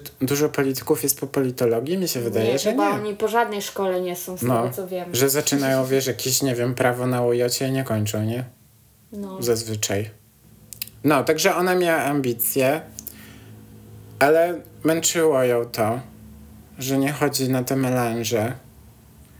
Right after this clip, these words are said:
Speaker 2: Słucham.
Speaker 1: No bo ona była taka towarzystka, że ona chciała na te melanże.
Speaker 2: O, to ja
Speaker 1: No
Speaker 2: byłam
Speaker 1: i
Speaker 2: przeciwieństwem.
Speaker 1: widzisz, i znalazła w końcu chwilę.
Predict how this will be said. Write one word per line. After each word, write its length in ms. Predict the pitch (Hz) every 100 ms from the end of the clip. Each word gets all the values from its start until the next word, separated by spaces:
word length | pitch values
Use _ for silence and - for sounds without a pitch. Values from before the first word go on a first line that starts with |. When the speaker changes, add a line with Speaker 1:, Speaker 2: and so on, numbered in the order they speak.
| - - - - - - - - - - - - -
Speaker 2:
Słucham. 360 | 294 294 285 277 - -
Speaker 1:
No 100 | 156
bo 100 | 170
ona 200 | 180 180
była 200 | 185 185
taka 240 | 190 185
towarzystka, 640 | 180 180 190 160 131 - 135
że 160 | 143
ona 120 | 151 175
chciała 260 | - 165
na 100 | 165
te 140 | 165 160
melanże. 840 | 160 151 131 117 120 - 110 - - - - - - - 196
Speaker 2:
O, 120 | 190
to 60 | 208
ja 60 | 208
Speaker 1:
No 180 | 156
Speaker 2:
byłam 280 | 175 180 180
Speaker 1:
i 20 |
Speaker 2:
przeciwieństwem. 840 | - 214 - 214 214 196 - - 139
Speaker 1:
widzisz, 480 | 143 123 123 127 - 220 262 269
i 120 | 170
znalazła 540 | 170 160 151 156 160
w 80 | 160
końcu 320 | 139 143 143
chwilę. 520 | 135 - 117 104 107